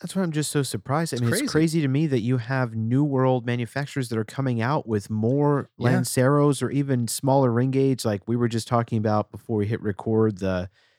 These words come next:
Speaker 1: new Davidoff, uh, twenty twenty-three limited
Speaker 2: Mm-hmm.
Speaker 1: edition. That's a Panatella
Speaker 2: Yeah,
Speaker 1: Extra.
Speaker 2: right.
Speaker 1: That's a New World stick. They're making intentionally smaller ring gauge cigars.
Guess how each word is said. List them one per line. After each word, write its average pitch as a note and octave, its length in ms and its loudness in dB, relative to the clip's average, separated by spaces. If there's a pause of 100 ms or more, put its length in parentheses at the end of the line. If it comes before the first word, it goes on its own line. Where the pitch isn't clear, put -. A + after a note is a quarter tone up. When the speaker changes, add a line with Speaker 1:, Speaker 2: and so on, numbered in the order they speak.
(120)
Speaker 1:
new A2+ 300 4
Davidoff, G#2 920 0
uh, F2+ 340 -4
twenty G#2+ 280 -4
twenty-three G#2+ 500 -4
limited G2+ 380 -2
Speaker 2:
Mm-hmm. F#2 100 -6
Speaker 1:
edition. B2 380 -2 (200)
That's C#3+ 160 -6
a D3+ 40 -2
Panatella C#3+ 580 -2
Speaker 2:
Yeah, D#3+ 80 0
Speaker 1:
Extra. A#2+ 400 -4
Speaker 2:
right. A2 340 -10
Speaker 1:
That's C#3+ 200 -4
a - 20 -2
New D3 280 2
World D#3+ 340 2
stick. - 260 -4
They're A#2+ 160 4
making C3+ 640 0
intentionally A#2+ 840 -6
smaller B2+ 560 2
ring B2+ 200 -2
gauge B2 260 -2
cigars. A#2 640 0